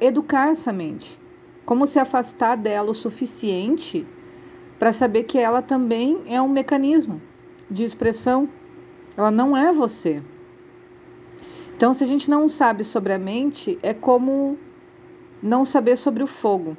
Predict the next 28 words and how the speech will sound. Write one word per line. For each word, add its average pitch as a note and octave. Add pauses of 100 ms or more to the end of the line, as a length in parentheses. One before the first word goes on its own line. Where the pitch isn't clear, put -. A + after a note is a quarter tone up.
(840)
não A3+
saber A#3
como A#3+
ele A#3
funciona. F#3 (920)
E G3+
a G#3
gente A3
pode G#3+
se -
queimar. A#3 (1700)
Então, A#3+ (440)
da A3
mesma D4
forma G#3+
que G3+
o F3+
fogo, A3
a F#3+
mente G#3+
pode G#3
ser G3+
usada F3+ (360)
pro A#3
bem F#3+ (320)
ou A3
pro C#4+
mal, B3+